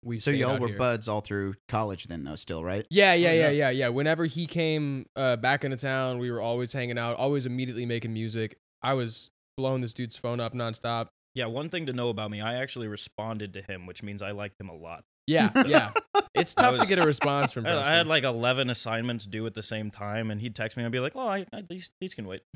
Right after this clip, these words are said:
Speaker 3: <laughs>
Speaker 1: You're like, "These
Speaker 2: I
Speaker 1: can
Speaker 2: love
Speaker 1: wait."
Speaker 2: that the, the, like, the college professor mindset, they're like, "Oh, you have time to do this." And you're like, "Literally, I do
Speaker 3: No, I
Speaker 2: not."
Speaker 3: do not.
Speaker 2: Like,
Speaker 1: Yeah.
Speaker 2: all
Speaker 3: I have no
Speaker 2: of the
Speaker 3: idea.
Speaker 2: classes I'm taking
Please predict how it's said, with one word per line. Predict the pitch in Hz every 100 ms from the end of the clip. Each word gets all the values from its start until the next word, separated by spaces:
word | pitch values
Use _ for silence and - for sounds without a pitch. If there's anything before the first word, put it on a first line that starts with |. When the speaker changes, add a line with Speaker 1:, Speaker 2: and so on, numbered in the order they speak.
| 135
Speaker 3:
<laughs> | 120 123
Speaker 1:
You're | 175
like, | 165
"These | - 165
Speaker 2:
I | 156
Speaker 1:
can | 165
Speaker 2:
love | 226
Speaker 1:
wait." | 302
Speaker 2:
that | -
the, | 202 151 143
the, | 139 127
like, | 117 -
the |
college | 139 123 110 117 -
professor | 135 113 113 123
mindset, | 98 95 101 120 117
they're | 127
like, | 107 - - _ -
"Oh, | 220 196 110
you | 110 185
have | 160 151
time | 143 160 160
to |
do | 156 214
this." | 160 113
And | 143
you're | 139
like, | 117 - _ -
"Literally, | 120 160 254 240 156
I | 123
do | 123 127
Speaker 3:
No, | 123
I |
Speaker 2:
not." | 123 151 131
Speaker 3:
do |
not. | 135 196 - -
Speaker 2:
Like, | 165 220
Speaker 1:
Yeah. | 123 117 - 127
Speaker 2:
all | 147
Speaker 3:
I | 190
have | 202
no | 160
Speaker 2:
of |
the | 160
Speaker 3:
idea. | 160
Speaker 2:
classes | 170 175 190 156
I'm | 135 113
taking | 117 123 127 104